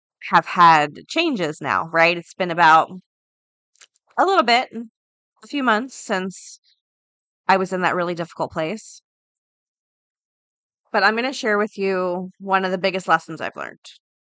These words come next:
The biggest, biggest, biggest lessons I've learned since the last time I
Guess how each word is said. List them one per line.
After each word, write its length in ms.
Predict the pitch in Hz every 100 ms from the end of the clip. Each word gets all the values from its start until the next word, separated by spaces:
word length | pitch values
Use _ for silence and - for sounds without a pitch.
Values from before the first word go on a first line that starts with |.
| _ _
The 60 | 175
biggest, 460 | 175 190 202 -
biggest, 340 | 190 175 175 -
biggest 300 | 170 175 -
lessons 300 | 165 - 175
I've 140 | 165
learned 380 | 165 151 156 156 _ _ _ _ _ _ -
since 840 | - - 220 220 208 - - - _ _ _ _ _ _ _ _ _ _ _ _ _ -
the 80 | 190
last 300 | 180 180 -
time 180 | 185
I 340 | 185 185 190